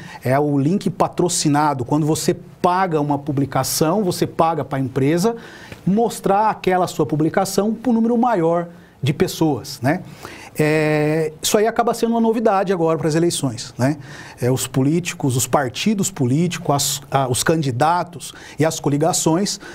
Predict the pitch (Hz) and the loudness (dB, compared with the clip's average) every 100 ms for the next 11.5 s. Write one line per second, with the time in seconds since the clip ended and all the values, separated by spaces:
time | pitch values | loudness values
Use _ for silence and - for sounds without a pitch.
0 | - - 131 240 285 240 - 180 175 151 | -12 0 2 2 2 0 0 0 2 0
1 | 120 151 151 135 131 - 143 147 233 175 | 0 0 0 0 -2 0 0 2 2 2
2 | 214 196 - - - 151 - 165 180 175 | -2 -4 -10 -16 -4 -4 0 0 2 2
3 | 165 160 160 170 165 147 160 185 190 143 | 2 0 0 2 0 0 2 2 2 -2
4 | - - 147 139 135 139 165 - 147 190 | -12 -8 0 2 2 2 0 0 0 0
5 | 143 120 147 120 151 - 135 113 165 175 | 0 2 2 0 0 0 2 2 2 2
6 | 139 120 151 120 135 147 151 156 139 131 | 0 -2 -2 0 2 2 2 2 2 2
7 | 160 151 226 - - - - - 151 170 | 2 2 0 -8 -20 -20 -18 -2 2 2
8 | 170 - 175 170 180 233 226 233 - 214 | 0 0 0 2 0 0 0 -2 2 0
9 | 226 233 254 - 143 113 - 151 - 170 | 2 0 0 0 0 -2 -2 0 2 2
10 | 190 208 226 196 - - 240 233 165 165 | 2 2 2 0 -4 0 2 2 0 0
11 | 151 151 196 - - | 2 2 0 -2 -6